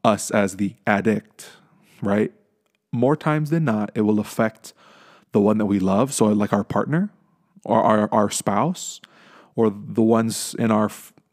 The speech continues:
who we, you know, are closest with, right? And as an addict, I,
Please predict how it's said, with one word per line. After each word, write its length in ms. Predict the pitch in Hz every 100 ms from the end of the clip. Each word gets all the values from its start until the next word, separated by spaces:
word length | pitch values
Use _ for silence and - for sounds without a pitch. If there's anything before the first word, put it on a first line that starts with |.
| _ - _ _ _ _ _ 104
who 220 | 120 110
we, 140 | 110
you 440 | 104 107 101 101 104
know, 140 | 104
are 100 | 104
closest 800 | 107 113 110 - 110 110 - -
with, 400 | 151 104 _ _ _ _ -
right? 280 | 104 110 -
And 100 | 110
as 140 | 104
an 80 | 110
addict, 460 | 113 160 - - - _ - - - -
I, 640 | 113 110 113 110 110